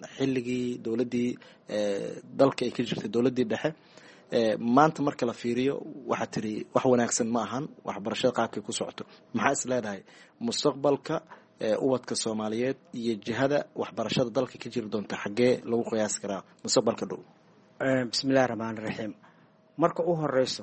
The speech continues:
Speaker 2: hadda ardadii waa haysanaa, macallimiintana way joogaan.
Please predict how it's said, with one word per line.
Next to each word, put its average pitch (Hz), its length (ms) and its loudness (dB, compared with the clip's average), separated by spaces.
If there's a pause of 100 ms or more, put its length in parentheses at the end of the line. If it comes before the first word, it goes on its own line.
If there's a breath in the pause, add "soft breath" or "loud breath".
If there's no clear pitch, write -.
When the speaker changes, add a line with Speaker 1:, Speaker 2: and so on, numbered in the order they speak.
Speaker 2:
hadda 135 260 0
ardadii 135 320 4
waa 123 200 6
haysanaa, 120 460 -4 (200)
macallimiintana 113 680 -4
way 104 120 -6
joogaan. 98 360 -12